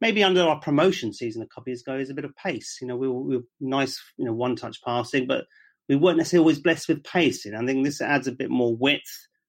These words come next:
Maybe this is a style of play that Parker wants to play, wants to play with, with wide men. You know,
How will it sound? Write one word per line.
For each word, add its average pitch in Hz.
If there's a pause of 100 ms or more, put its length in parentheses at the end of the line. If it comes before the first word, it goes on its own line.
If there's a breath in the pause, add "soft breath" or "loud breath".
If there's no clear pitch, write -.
(140)
Maybe 123
this 123
is 117
a -
style 123
of 120
play 123
that 123
Parker 131
wants 139
to -
play, 135
wants 127
to -
play 131
with, 123 (200)
with 123
wide 127
men. 131 (500)
You 156
know, 123